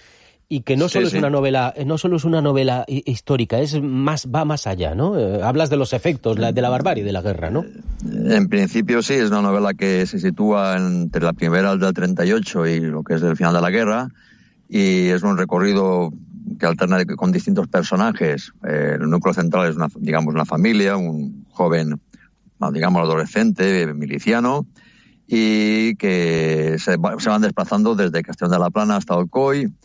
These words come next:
Speaker 2: después se mezcla con el tema de la batalla del Ebro, y la parte final, lógicamente, desemboca en Alicante, puesto que es la,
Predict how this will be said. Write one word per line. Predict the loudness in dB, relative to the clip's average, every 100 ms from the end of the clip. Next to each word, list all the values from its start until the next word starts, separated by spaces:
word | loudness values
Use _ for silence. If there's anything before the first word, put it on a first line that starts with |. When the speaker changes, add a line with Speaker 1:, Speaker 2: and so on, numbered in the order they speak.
| _ _
Speaker 2:
después | -4 -2 -2 -2 0 0
se | 0
mezcla | 0 0 0 -2
con | 0 0 2 0 0 -2 -4
el | -2
tema | 0 2
de | 2
la | 2
batalla | 0 0 2
del | 2
Ebro, | 0 0 0 -4 _ _ _ _ _ _ _
y | 2 2
la | 2 0
parte | -2 -2
final, | 0 0 2
lógicamente, | 2 0 -2 0 2 2 2 2
desemboca | 0 -2 -4 -2 0
en |
Alicante, | 0 0 0 0 -2
puesto | -4 -8 -8
que | -6
es | -6
la, | -2 -2 -4